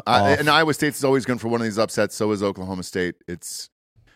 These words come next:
Speaker 1: I get it. It's just, uh, it's weird, and there's plenty of other games to bet on here. Um, so I, I, I will probably sit this one out at the end of the day.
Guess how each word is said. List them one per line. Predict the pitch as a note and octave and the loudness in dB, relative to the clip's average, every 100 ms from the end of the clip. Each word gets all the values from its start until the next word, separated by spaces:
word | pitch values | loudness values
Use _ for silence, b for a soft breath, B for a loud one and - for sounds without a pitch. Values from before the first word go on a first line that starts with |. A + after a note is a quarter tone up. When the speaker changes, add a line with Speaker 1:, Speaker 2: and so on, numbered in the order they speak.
| - | -2
Speaker 1:
I | B2 | -2
get | G#2 A2 A2+ | 4 4 4
it. | E2+ E2+ | 2 0
It's | - | -4
just, | - G2 - | -4 -4 0
uh, | G2 F#2 | 2 2
it's | F#2+ - | -2 -6
weird, | F#2 F2+ E2 E2 | -4 -2 -4 -6
and | F2 | -6
there's | F#2 - | -6 -6
plenty | - G2+ F#2 | -6 -4 -2
of | F2 | -4
other | E2+ | -4
games | E2 D#2+ - | -6 -10 -12
to | C#2 | -8
bet | D2 D2 | -6 -6
on | D2 | -8
here. | D2 D#2+ D2+ - b b b b | -10 -10 -10 -14 b b b b
Um, | F2+ F2+ F2 E2+ E2 E2 - _ _ - | -4 -2 -2 -6 -10 -12 -16 _ _ -6
so | - | -2
I, | F2+ F#2+ F2+ F2+ | 0 0 -2 -4
I, | D2+ D2 | -6 -10
I | E2+ | -10
will | D2+ C#2+ | -10 -14
probably | - - D#2 D2+ | -16 -16 -16 -16
sit | - C#2 | -14 -14
this | - - | -14 -16
one | D2 | -16
out | C2 C2 - - | -16 -16 -16 -16
at | |
the | E2 D#2 | -12 -12
end | D#2 | -12
of | |
the | C#2+ | -10
day. | C#2 G#2 A2 G#2+ | 0 2 4 2